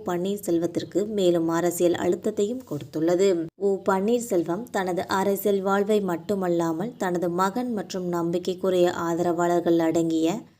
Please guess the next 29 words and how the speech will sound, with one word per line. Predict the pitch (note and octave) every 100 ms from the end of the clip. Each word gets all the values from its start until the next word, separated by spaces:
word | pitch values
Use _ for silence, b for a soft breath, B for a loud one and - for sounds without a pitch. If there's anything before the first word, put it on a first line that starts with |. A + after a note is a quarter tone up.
| b -
முழு | G#3 A3 G#3+ -
அணியையும் | F#3+ A3 A#3+ A#3 A#3+ F#3
கரை | F3 F3
சேர்க்க | F3 F3 F3 E3
வேண்டிய | F3 E3+ E3+
பொறுப்பில் | E3+ F#3+ G#3+ C4 A#3+ E3+
உள்ளார். | D#3 D#3+ E3 D#3+ - b b b -
டி | G3+ G3+
டி | F#3+ F3+
வி | F#3
தினகரனுடன் | F#3+ G3 G3 G3+ G3 G3 G3 G3 F3+
இணைந்து | F#3 F#3+ F#3+
செயல்பட்டு | F#3 F3+ F3+ F3+ F#3
வரும் | F3+ E3 E3
இந்த | F#3 B3 A3
நிலையில், | D#3+ D#3+ E3 F3 F3 B B - F#3+
ஓ | F#3 F3+
பன்னீர்செல்வம் | F#3+ G3 G#3 G3 G3+ G3+ G#3+ F3+
யாருடன் | F3+ G3+ A#3+ A#3 A#3
கூட்டணி | F3+ F3 E3+ E3 E3+
சேரப்போகிறார் | E3 E3+ F3 F3 F#3+ F#3+ F#3+ F3
என்ற | D#3 D#3 D#3
ஆர்வம் | E3 D#3+ A3+ - b b -
நீடித்து | G#3 A#3+ B3+ B3+ A3+
வருகிறதுனே | E3+ E3 E3 E3 E3 A#3+ -
சொல்லலாம். | C#3+ D3+ D3 - _ _ _ -
எடப்பாடி | G3 F#3 F#3 F3 F3 F3
பழனிசாமியின் | E3+ F3 F#3+ F#3 F#3+ F#3 F3+ E3 D#3+
தரப்பு | D#3 E3 E3